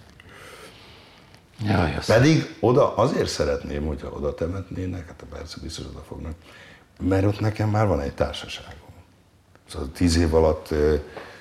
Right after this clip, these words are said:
Speaker 1: ö, ugyanezt mindenki az, hogy ez hülyeség, de nekem ott vannak konkrét kapcsolataim.
Speaker 2: Gondoztad a sírokat?
Speaker 1: Hát egyrészt az, hogy gondoztam, mindegyiket gondoztam, mert, mert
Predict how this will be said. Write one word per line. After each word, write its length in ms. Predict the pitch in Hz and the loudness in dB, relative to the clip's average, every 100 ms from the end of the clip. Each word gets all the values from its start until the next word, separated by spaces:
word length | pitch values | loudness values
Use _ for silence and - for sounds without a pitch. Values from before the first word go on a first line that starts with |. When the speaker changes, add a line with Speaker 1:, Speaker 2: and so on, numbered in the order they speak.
| - - - - - - | -20 -20 -20 -20 -16 -6
Speaker 1:
ö, 240 | 71 69 69 - | -2 -2 -2 -8
ugyanezt 360 | 69 71 69 - | -8 -6 -8 -6
mindenki 320 | 76 67 - | -4 -4 -6
az, 100 | 69 | -10
hogy 200 | - - | -10 -8
ez 80 | - | -8
hülyeség, 720 | - 87 95 - 101 98 - - - - - | 0 2 2 0 -2 -2 -6 -20 -20 -20 -10
de 180 | 80 90 | 0 2
nekem 340 | 98 - 113 | 2 0 2
ott 140 | 110 - | 0 2
vannak 500 | 101 - - - - - - - - 175 _ | 0 2 -2 -4 -16 -16 -14 -14 -14 -18 _
konkrét 460 | - - - 71 71 | -6 -4 -2 -4 -4
kapcsolataim. 880 | - - - - - - - - - _ _ _ _ _ _ _ _ _ _ | -8 -10 -10 -12 -12 -14 -14 -14 -16 _ _ _ _ _ _ _ _ _ _
Speaker 2:
Gondoztad 580 | - 98 98 95 - 107 | -2 -2 0 -2 -2 -4
a 80 | 104 | -4
sírokat? 640 | - 101 95 92 - - - - - | -4 -8 -10 -12 -14 -14 -18 -20 -14
Speaker 1:
Hát 220 | - - - - | -12 -8 -8 -4
egyrészt 380 | - 131 95 82 | 2 4 4 4
az, 140 | 87 - | 2 2
hogy 140 | 73 | 0
gondoztam, 520 | 67 80 82 90 - | 4 4 4 2 4
mindegyiket 680 | 95 101 82 67 - - - | 6 6 6 2 -2 -4 -4
gondoztam, 640 | 60 55 71 71 - 67 | -2 -2 0 -2 -2 -4
mert, 500 | 62 62 60 64 - | -2 -4 -6 -10 -10
mert 200 | 82 58 | -6 -8